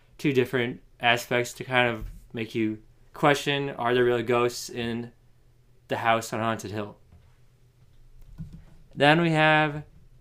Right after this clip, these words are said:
Nora Manning, who is a young woman. She works for Doctor, or not doctor, she works for Frederick Wren, but she's just, like, a typist, secretary. She's never seen him before. She was just randomly chosen. And that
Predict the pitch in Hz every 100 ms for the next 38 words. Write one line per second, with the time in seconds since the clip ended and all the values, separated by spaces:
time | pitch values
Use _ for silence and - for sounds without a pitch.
0 | - - - 127 131 139 139 120 113 123
1 | 143 156 151 - - _ - _ _ -
2 | - 135 123 127 123 131 131 131 143 147
3 | 147 147 139 - 117 123 135 - 135 123
4 | 120 - 123 123 127 117 - _ - 113
5 | 107 101 98 98 101 - - 156 135 143
6 | - 135 135 139 135 135 131 143 151 156
7 | 151 _ _ - - - - - - 139
8 | 135 147 147 151 139 135 117 - 131 131
9 | 135 - 123 127 - 131 123 - 123 131
10 | 120 - 120 117 120 120 120 120 120 _
11 | _ _ - - 135 135 135 131 123 123
12 | 117 - 117 110 113 113 - - - -
13 | - - - - - - - - - -
14 | - 123 120 120 120 120 120 120 127 127
15 | -